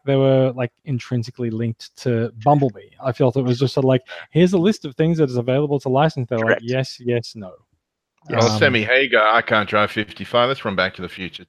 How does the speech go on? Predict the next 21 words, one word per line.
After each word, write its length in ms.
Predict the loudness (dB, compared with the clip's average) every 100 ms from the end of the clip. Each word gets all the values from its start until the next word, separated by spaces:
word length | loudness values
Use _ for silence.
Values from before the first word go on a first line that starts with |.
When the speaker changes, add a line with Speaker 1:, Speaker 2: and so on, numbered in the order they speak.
| -6
Speaker 3:
too. 260 | -2 0
That's 180 | -2 -4
got 200 | -2 -2
some, 360 | 0 0 0 0
Speaker 2:
Mm. 40 | -6 _ _ _ _ -14
Speaker 3:
which 120 | -12
is 120 | -2
also 280 | -2 0 -2
set 220 | -2 -2
in 100 | -2
the 80 | -2
eighties. 480 | -4 -4 -6 -8 -8 -6 -2
Oh 80 | 0
my 140 | 2
Speaker 2:
Actually, 100 | 0 0
Speaker 3:
God, 160 | -2
my 160 | -2 -4
head 180 | -4 -4
just 180 | -6 -4
blew 200 | -2 -2
up. 140 | -2